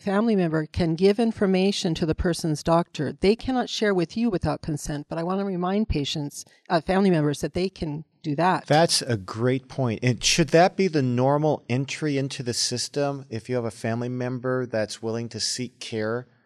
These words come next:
Speaker 2: for a possible opioid use disorder, the primary care physician?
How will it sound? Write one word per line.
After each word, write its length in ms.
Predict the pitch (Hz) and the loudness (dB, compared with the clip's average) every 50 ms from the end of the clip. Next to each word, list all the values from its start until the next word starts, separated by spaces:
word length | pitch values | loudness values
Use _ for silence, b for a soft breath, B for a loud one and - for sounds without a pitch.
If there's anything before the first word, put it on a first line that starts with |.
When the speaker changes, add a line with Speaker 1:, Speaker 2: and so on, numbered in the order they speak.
| _ _ | _ _
Speaker 2:
for 120 | _ - 95 | _ -10 -10
a 60 | 95 | -8
possible 580 | - - 113 110 104 - - 123 117 98 107 | -8 -6 -6 -6 -6 -6 -6 -4 -4 -4 -4
opioid 260 | 107 - 120 110 107 101 | -4 -4 -4 -4 -4 -4
use 180 | 104 104 - | -4 -6 -6
disorder, 420 | - 113 - - 117 113 117 120 113 | -6 -8 -8 -6 -6 -4 -4 -6 -6
the 80 | - | -8
primary 460 | - - - 110 107 107 104 104 104 | -12 -8 -8 -6 -6 -4 -4 -6 -6
care 240 | 101 - - 113 107 | -6 -8 -8 -8 -8
physician? 580 | - - 101 92 104 110 110 - - 143 135 | -8 -8 -8 -8 -8 -8 -10 -8 -8 -8 -10